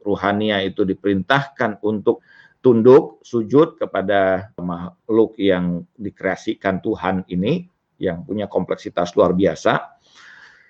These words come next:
Tetapi pada saat yang sama, isyarat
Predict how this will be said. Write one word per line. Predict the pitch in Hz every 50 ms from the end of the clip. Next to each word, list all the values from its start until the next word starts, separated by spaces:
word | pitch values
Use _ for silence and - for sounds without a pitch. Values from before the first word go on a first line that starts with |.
| _ _ _ _ _ _ - -
Tetapi | 135 131 165 175 180 240 240 -
pada | 147 123 120
saat | 120 - 147 143 - 147
yang | 131 123 123
sama, | 120 - 107 101 82 78 78 82 87 98 107 135 - - - _ _ _
isyarat | 127 - - - 147 180 190 196 185 190 -